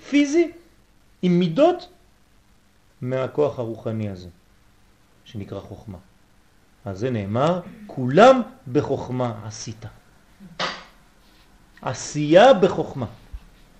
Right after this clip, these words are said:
מה זה אדם חכם? לפי זה, אדם שעושה. אם אתה יודע לתרגם למשל את השיעור שלמדנו היום בלילה,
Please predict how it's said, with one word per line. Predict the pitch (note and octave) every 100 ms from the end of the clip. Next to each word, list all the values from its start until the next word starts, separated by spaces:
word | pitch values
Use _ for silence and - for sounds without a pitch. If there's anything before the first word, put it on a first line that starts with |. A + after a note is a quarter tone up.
| _ _ _ _ _ - _ _ _ _ - - _ _ _ - A2+
מה | B2+
זה | C3
אדם | A#2+
חכם? | G#2+ G#2+ G2 G#2+ D3+ - -
לפי | G#2 - G2+
זה, | A#2+ C#3+ - _ _ _ _ _ _ _ _ _ _ _ _ - - - - -
אדם | G2 A2
שעושה. | - F#2+ - - F#2 - - - - - - _ _ _ _ _ - - - _ _ _ _ _ A#2
אם | G#2
אתה | G#2 G#2+
יודע | G#2+ G2+ G2+ F3 F#3
לתרגם | F3 D#3 A2+ A2 C#3+ D3+
למשל | C#3 A#2+ A2+ - C3+
את | A#2
השיעור | A2 - A#2+ B2+ A#2
שלמדנו | A2+ A2 A#2+ A#2+ A2+ A2
היום | G#2+ G#2
בלילה, | G2 F#2+ F2+ F2